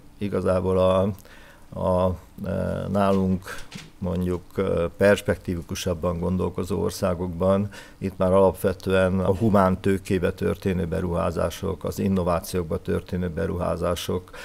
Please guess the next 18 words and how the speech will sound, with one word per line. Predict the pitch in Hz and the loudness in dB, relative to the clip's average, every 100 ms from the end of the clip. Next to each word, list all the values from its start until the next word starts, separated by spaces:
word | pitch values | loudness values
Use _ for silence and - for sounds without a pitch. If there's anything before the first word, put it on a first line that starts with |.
| - - | -18 -10
azok, | 98 95 92 - | -4 0 0 2
ö, | 95 92 92 87 - 92 | 4 4 2 -2 -8 -6
kezdenek | - 92 92 87 87 - | 0 0 0 -2 -4 -2
teret | 90 85 87 | 0 0 -2
nyerni, | 92 95 101 95 | 0 2 2 0
mi | 92 | 0
még | 90 90 87 87 85 | 0 0 -2 -4 -8
itt | 80 85 - | -8 -8 -6
egy | 87 | -8
kicsit, | - 87 90 - - | -6 -6 -6 -6 -2
ö, | 85 85 85 92 85 | 0 2 0 0 -4
kicsit | - - - | -10 -14 -6
le | 92 | -2
vagyunk | 87 82 82 85 - | 0 0 -4 -6 -4
maradva. | 85 82 78 80 90 92 - - | -2 0 -2 -2 -4 -4 -12 0
Ebből | 117 135 127 | 4 6 6
a | 101 | 6
dualitásból, | 98 113 101 90 - 92 92 92 98 101 110 110 | 6 6 6 4 2 2 2 0 4 6 6 2